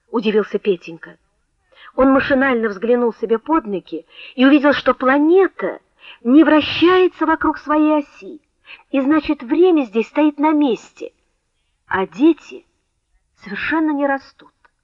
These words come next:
Пока он размышлял над этой загадкой, мальчик подбросил мяч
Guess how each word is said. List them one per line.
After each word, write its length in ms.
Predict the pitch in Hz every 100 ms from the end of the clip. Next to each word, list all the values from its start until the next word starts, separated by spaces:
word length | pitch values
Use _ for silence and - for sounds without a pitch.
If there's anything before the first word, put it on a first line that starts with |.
| _ _ _ _ _ _ _ _ _ _ _ _ _ _ _ _ _ _ _ _ _ _ _ _ _ _ _
Пока 320 | 214 226 240
он 100 | 220
размышлял 720 | 220 196 220 - 254 294 240 - _ _ _ _ _ _ _ _
над 220 | 190 208
этой 240 | 208 208 208
загадкой, 640 | 214 214 196 151 - 175
мальчик 420 | 214 311 - 226
подбросил 640 | - 208 180 202 - 143
мяч 560 | 143 240 - - - -